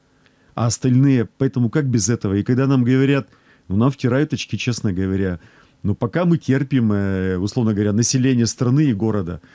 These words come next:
но я считаю, что надо возвращать прямые выборы главы администрации, и он должен быть мэром. А нынешний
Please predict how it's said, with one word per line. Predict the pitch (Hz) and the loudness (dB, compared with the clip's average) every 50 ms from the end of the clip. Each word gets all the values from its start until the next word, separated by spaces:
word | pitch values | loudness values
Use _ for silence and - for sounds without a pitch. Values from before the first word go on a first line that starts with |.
| - - _ - | -20 -20 _ -4
но | 95 | 0
я | 113 156 | 0 2
считаю, | 170 - - - - - 113 104 101 | 0 0 -2 -4 -2 -2 0 0 0
что | - - - | -2 -4 -2
надо | 101 104 127 147 147 151 | -2 0 0 0 0 0
возвращать | 113 110 98 90 92 98 101 - - - 139 147 143 _ _ _ _ _ _ | -2 -2 -4 -4 -4 -4 -4 -4 -2 -2 -2 -2 -4 _ _ _ _ _ _
прямые | - 110 104 101 90 101 113 127 135 147 143 135 131 | -4 -2 -2 0 2 2 2 2 2 2 0 -2 -4
выборы | - 90 80 104 117 113 110 123 120 120 113 - - - | -8 -6 -2 -2 0 0 0 0 -2 -2 -4 -6 -8 -8
главы | - 101 104 101 95 95 113 127 127 | -6 -2 -2 0 0 2 2 0 0
администрации, | 110 101 98 107 113 117 117 - - 117 113 107 - - - - | 0 -2 0 0 0 0 0 -2 -2 -2 -2 -2 -2 -6 -4 0
и | 120 | 2
он | 127 131 131 | 2 2 2
должен | 120 120 117 104 110 | 2 0 0 0 -2
быть | 104 101 - | -4 -4 -2
мэром. | 104 110 120 120 107 98 87 73 - _ _ _ _ _ _ - - - - - _ _ _ _ | 0 0 2 2 0 -2 -4 -6 -10 _ _ _ _ _ _ -20 -20 -20 -20 -20 _ _ _ _
А | - 110 113 | -2 0 2
нынешний | 127 165 190 190 180 - - 127 117 107 98 92 | 4 4 4 2 0 -2 -2 0 0 0 0 -2